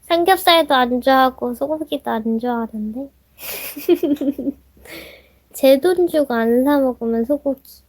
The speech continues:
저는, 저는 고기 중에서는 양념 돼지갈비를 제일 좋아해요. 약간 소고기는 너무 가성비가 없다라고 생각하고,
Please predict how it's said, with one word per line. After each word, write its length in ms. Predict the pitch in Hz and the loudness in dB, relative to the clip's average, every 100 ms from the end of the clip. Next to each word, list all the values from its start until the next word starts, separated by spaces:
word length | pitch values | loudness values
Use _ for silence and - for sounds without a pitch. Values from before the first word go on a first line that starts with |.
| _ _ _ _ _ _ _ | _ _ _ _ _ _ _
저는, 840 | - 269 269 269 285 294 208 226 240 _ _ _ _ _ | 0 2 4 4 4 2 2 -4 -12 _ _ _ _ _
저는 680 | _ 254 240 240 254 247 233 | _ -6 -2 0 2 0 -2
고기 440 | - 262 262 285 | 2 2 4 2
중에서는 640 | 262 269 269 262 247 233 214 | 4 4 4 2 0 0 0
양념 500 | 214 233 240 233 233 | 2 2 4 2 2
돼지갈비를 840 | 233 226 226 247 240 233 220 208 | 0 0 2 2 2 0 -2 -4
제일 520 | - - 226 233 254 | -6 -6 2 4 4
좋아해요. 480 | 233 208 202 - 226 - _ _ _ - | 2 -4 -4 -8 -16 -18 _ _ _ -20
약간 240 | - 262 254 | -8 -4 -4
소고기는 840 | - - 480 480 311 302 285 202 | -4 -4 -4 -2 -4 -2 -2 -2
너무 220 | 202 233 233 | -2 -4 -4
가성비가 600 | - 254 302 285 269 185 | -4 -2 0 -2 -2 -6
없다라고 540 | - - 226 208 208 | -10 -4 -2 -2 -2
생각하고, 800 | 240 240 233 - 202 233 214 | -4 -4 -6 -12 -8 -4 -4